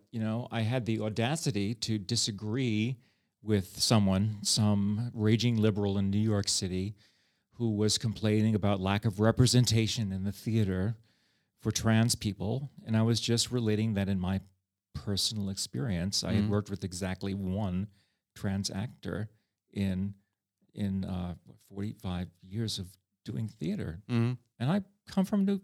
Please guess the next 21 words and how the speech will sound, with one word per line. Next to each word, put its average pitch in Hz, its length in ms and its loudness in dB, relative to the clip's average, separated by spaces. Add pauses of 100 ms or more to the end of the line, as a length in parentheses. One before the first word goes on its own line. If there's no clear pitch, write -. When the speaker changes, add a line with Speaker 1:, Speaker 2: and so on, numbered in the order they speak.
(680)
Speaker 1:
I 120 80 -2
come 139 160 0
from 147 180 2
New 156 60 4
York. 165 420 2 (140)
Speaker 2:
Mm-hmm. - 760 -8
Speaker 1:
Um, 104 400 6 (1040)
uh, 104 520 4 (260)
and 123 460 4 (500)
this 160 240 6
person 151 480 6
got 113 180 4
so 196 460 2 (100)
irate 123 760 -2 (120)
with 95 220 -6
me 85 360 -4 (300)
Speaker 2:
Well, 165 220 2
Speaker 1:
that 196 100 10
Speaker 2:
why? 131 160 8
Speaker 1:
they 143 180 8
Speaker 2:
Because 139 360 0